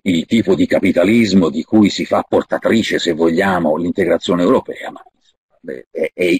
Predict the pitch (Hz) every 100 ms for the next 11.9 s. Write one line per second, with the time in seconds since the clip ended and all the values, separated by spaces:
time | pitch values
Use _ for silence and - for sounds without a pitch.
0 | - 123 113 107 120 101 92 - - 80
1 | 80 - - 71 - - 73 - - 80
2 | 71 71 - - 67 - - 80 73 76
3 | 73 76 80 82 - 78 85 82 95 98
4 | 95 82 90 87 - 87 82 - 87 95
5 | 92 82 92 87 - 92 95 - - 78
6 | 67 76 67 64 - 60 - 71 71 67
7 | - 71 69 80 71 - - _ _ 69
8 | 71 _ _ - - - _ _ _ 80
9 | 76 67 - 92 76 64 - 82 - 90
10 | 92 - 95 - 117 104 98 101 104 104
11 | 113 113 - 95 85 82 80 82 80